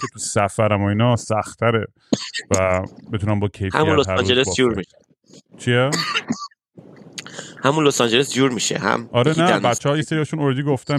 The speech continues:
Speaker 1: بیا اونجا با هم دیگه استودیو بزنیم و اینا. خلاص اگه جور بشه که خیلی عالی می‌شه.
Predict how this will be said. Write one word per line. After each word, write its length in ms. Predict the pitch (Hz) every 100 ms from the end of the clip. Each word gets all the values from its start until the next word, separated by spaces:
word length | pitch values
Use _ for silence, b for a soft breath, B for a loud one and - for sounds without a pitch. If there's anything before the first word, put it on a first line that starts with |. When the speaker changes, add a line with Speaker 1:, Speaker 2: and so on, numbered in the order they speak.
| 139
Speaker 1:
بیا 120 | 147
اونجا 220 | 143 131
با 120 | 135
هم 140 | 123 120
دیگه 200 | 131 139 _ _ _ _ _ _ _ _ -
استودیو 460 | - 123 107 120
بزنیم 460 | 131 120 123 110 104
و 20 |
اینا. 240 | 101 101
خلاص 280 | 98 107 104
اگه 160 | 117 113
جور 180 | 101 95
بشه 260 | 98 123
که 240 | 123 127 110
خیلی 140 | 117 104
عالی 180 | 87 85
می‌شه. 280 | 82 -